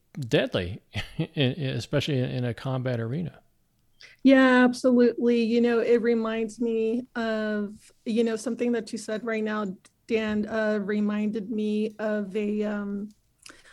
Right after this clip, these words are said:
Speaker 2: of a, a recent story, uh, that happened, and one that I think a lot of people are familiar with, you know, the story of, uh, Private Vanessa Guillen,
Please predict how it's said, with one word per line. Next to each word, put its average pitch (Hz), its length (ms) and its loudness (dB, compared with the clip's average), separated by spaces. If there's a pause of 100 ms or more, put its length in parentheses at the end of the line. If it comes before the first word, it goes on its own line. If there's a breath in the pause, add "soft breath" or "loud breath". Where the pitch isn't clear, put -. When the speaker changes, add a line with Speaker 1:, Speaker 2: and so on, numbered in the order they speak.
(220 loud breath)
Speaker 2:
of 220 320 0
a, 214 400 0
a 220 100 0
recent 240 420 -2
story, 208 680 -4 (340)
uh, 220 220 -4
that 208 200 -6
happened, 214 720 -2
and 214 140 0
one 214 380 -2
that 220 120 -2
I 214 120 -4
think 214 360 -6
a 202 40 -2
lot 202 240 -2
of 208 120 -6
people 208 280 -6
are 202 100 0
familiar 214 560 0
with, 202 260 -4
you 220 160 -4
know, 214 100 -2
the 208 140 -2
story 214 600 -4
of, 208 500 -4 (100)
uh, 214 500 -2 (800 loud breath)
Private 226 480 2
Vanessa 226 400 0
Guillen, 208 580 -2